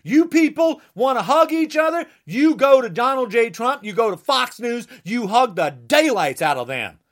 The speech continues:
Hug Fox News and hug Donald J. Trump and Mike Pence, and you guys love each other. Get in there and pray together.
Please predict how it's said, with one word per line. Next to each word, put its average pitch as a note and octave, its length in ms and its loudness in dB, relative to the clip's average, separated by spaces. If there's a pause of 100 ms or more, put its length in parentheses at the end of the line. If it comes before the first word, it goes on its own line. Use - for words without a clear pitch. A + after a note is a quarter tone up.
(240)
Hug G#3+ 260 0
Fox C4+ 340 -2
News A#3+ 340 -6
and G3+ 120 -8
hug G3+ 400 0
Donald G#3 440 -2
J. F3 220 -4
Trump E3+ 340 -8 (460)
and D#3+ 180 -8
Mike C#4+ 360 0
Pence, G#3+ 420 -4 (260)
and F3+ 320 -6 (380)
you D4+ 240 4
guys C4 400 2
love C4+ 560 4
each B3 320 -6
other. F3 400 2 (240)
Get D4 180 -2
in F4+ 140 -2
there C4 340 -2
and G3+ 220 -10
pray C4+ 320 2
together. G3+ 560 -2